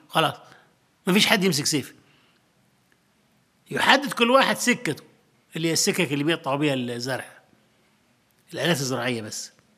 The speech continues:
والمنجل والفاس والمعول. ولما تكل الحاجات دي، السكك والمناجل والمثلثات، الأسنان، الفؤوس لترويس المناسيس، كل ده إيه؟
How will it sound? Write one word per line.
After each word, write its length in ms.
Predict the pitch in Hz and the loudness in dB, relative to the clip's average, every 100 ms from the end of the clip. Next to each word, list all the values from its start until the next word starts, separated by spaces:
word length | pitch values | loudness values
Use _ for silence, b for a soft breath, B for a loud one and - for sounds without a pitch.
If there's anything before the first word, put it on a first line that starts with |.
| _ - | _ -8
والمنجل 560 | 151 151 170 151 117 | -2 4 4 4 -2
والفاس 520 | 123 120 - 160 151 135 | -6 -8 0 2 2 0
والمعول. 400 | 131 127 110 104 - _ _ _ _ _ _ _ _ _ _ _ _ _ _ _ _ - | -2 -2 -6 -14 -20 _ _ _ _ _ _ _ _ _ _ _ _ _ _ _ _ -4
ولما 340 | 156 185 208 | 2 4 6
تكل 360 | 208 - 349 370 | 4 6 6 6
الحاجات 460 | 330 - 254 285 302 | 6 4 6 6 4
دي، 400 | 285 311 339 359 - _ _ _ _ _ _ _ _ _ _ _ _ | 2 2 2 -2 -14 _ _ _ _ _ _ _ _ _ _ _ _
السكك 560 | - - 214 208 202 - | -4 2 4 4 2 2
والمناجل 640 | 147 143 151 196 196 190 | 0 4 8 8 8 2
والمثلثات، 1000 | 156 135 131 160 147 139 190 196 190 - - - | -2 -4 -4 -4 -2 2 6 6 6 0 -14 -12
الأسنان، 760 | 143 143 - 165 185 202 208 | -8 -6 -4 2 6 6 6
الفؤوس 760 | 160 147 135 160 180 208 196 - | 0 -6 -6 -4 0 4 2 0
لترويس 420 | 139 139 175 160 | -6 0 0 2
المناسيس، 720 | 156 151 147 143 202 185 - - b b b _ _ _ _ _ _ _ _ _ _ _ _ _ _ _ _ _ _ _ _ _ - | 2 2 0 -2 -2 -2 -4 -12 b b b _ _ _ _ _ _ _ _ _ _ _ _ _ _ _ _ _ _ _ _ _ -2
كل 220 | 196 180 | 0 4
ده 120 | 175 | 4
إيه؟ 380 | 185 190 196 | 4 4 2